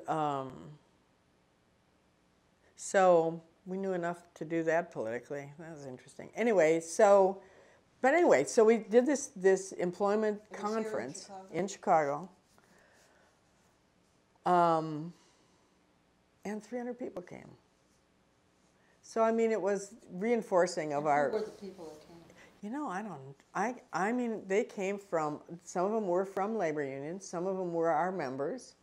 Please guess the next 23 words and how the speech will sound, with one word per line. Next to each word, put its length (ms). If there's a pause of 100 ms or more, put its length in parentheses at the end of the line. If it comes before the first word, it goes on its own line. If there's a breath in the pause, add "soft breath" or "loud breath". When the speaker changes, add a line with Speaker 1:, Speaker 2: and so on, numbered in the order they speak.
(520 soft breath)
Speaker 1:
some 280
of 100
them 160
were 140
from 160
other 220
women's 380
groups. 480 (400)
Um, 580 (1500 soft breath)
you 120
know, 140
and 120
we 100
did 240
these 140
Speaker 2:
This 40
was 40
Speaker 1:
workshops 480
on 120
Speaker 2:
fairly 100
Speaker 1:
how 100
to 60
Speaker 2:
early. 120